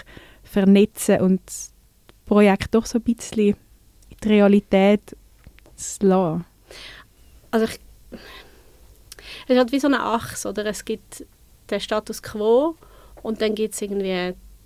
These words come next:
Speaker 2: die Utopie oder die Fiktion und dann gibt's so den Weg dort hin. Und dort finde ich's natürlich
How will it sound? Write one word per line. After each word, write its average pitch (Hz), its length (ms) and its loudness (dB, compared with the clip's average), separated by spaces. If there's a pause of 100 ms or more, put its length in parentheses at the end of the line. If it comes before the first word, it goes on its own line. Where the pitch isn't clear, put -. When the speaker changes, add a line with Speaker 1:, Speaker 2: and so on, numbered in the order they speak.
(200)
Speaker 2:
die - 80 -20
Utopie 254 600 -4
oder 196 160 -6
die - 100 -20
Fiktion 214 460 -6
und 208 140 -6
dann 202 120 -4
gibt's 202 160 -10
so 208 80 -10
den 190 200 -6
Weg 180 440 -6
dort 190 240 -8
hin. 170 380 -8 (680)
Und 196 280 -6
dort 214 200 0
finde 220 200 -4
ich's - 120 -14
natürlich 226 420 -4